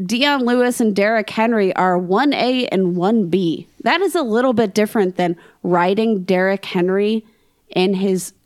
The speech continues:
contract year. Those, that's very different to me, right?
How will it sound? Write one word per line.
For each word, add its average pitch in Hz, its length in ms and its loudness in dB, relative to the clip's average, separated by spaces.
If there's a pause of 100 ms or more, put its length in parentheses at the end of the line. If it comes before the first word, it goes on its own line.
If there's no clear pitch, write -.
contract 175 580 -4
year. - 220 -8 (520)
Those, 311 280 -2
that's 294 260 -2
very 214 640 0
different 180 460 -2
to - 120 -6
me, - 240 -6
right? 190 320 -2